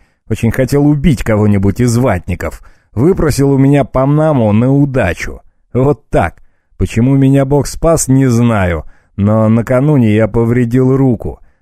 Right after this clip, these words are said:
поэтому работал вторым». Приподняв в прощальном жесте панаму, Микола повернулся и пошёл прочь. «Подожди, Рико!» Угрюмый взмахнул, указывая направление рукой. «Иди левым краем посадок.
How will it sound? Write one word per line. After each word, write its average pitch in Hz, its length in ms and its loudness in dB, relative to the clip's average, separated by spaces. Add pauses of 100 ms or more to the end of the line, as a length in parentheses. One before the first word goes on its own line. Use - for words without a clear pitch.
(140)
поэтому 107 480 0
работал 117 480 0
вторым». 117 640 -2 (760)
Приподняв 127 560 0
в - 120 -20
прощальном 139 720 0
жесте 127 400 -2
панаму, 147 800 0
Микола 147 640 0
повернулся 123 720 0
и 120 140 2
пошёл 110 480 -2
прочь. 110 500 -4 (640)
«Подожди, 143 680 0
Рико!» 95 520 -2 (320)
Угрюмый 117 540 0
взмахнул, 110 680 0
указывая 110 540 0
направление 107 680 0
рукой. 107 460 -4 (480)
«Иди 92 400 -2
левым 131 420 2
краем 131 420 0
посадок. 123 680 -2